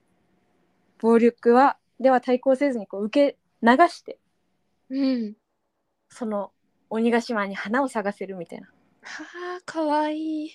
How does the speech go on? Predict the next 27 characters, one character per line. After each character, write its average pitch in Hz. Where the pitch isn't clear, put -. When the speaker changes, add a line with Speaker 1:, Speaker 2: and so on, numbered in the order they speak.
Speaker 1:
感 208
じ 214
な 214
ん 214
で 208
す 294
け 226
ど、 254
Speaker 2:
<laughs> -
Speaker 1:
一 -
つ 247
な 214
ん -
か -
小 -
道 359
具 240
が 208
失 -
敗 240
し -
て 240
て、 185
Speaker 2:
え？ 381
Speaker 1:
で、 240
そ 240
の、 214